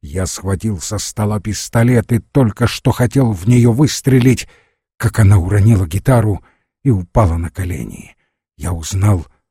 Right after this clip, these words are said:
Пепину. «Пощадите меня, сеньор!» — кричала бедная девушка.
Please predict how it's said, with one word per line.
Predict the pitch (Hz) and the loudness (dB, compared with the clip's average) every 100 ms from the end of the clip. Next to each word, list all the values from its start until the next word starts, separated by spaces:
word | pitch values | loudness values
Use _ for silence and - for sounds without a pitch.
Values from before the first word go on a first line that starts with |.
| _ _ _ _ - | _ _ _ _ -8
Пепину. | 101 - 127 87 - - _ _ _ _ _ _ _ _ _ _ | -8 -8 -16 -16 -18 -20 _ _ _ _ _ _ _ _ _ _
«Пощадите | 160 - - - 156 139 190 165 - 139 | -14 -14 -18 -12 -10 -8 -8 -10 -10 -8
меня, | 160 165 127 | -6 -6 -6
сеньор!» — | - 180 160 143 120 185 151 - - _ _ | -6 0 2 0 2 2 2 -6 -16 _ _
кричала | - 85 - 117 104 | -4 -2 -2 -4 -4
бедная | 104 120 117 120 | -4 -6 -8 -12
девушка. | 110 113 - - _ | -12 -16 -18 -20 _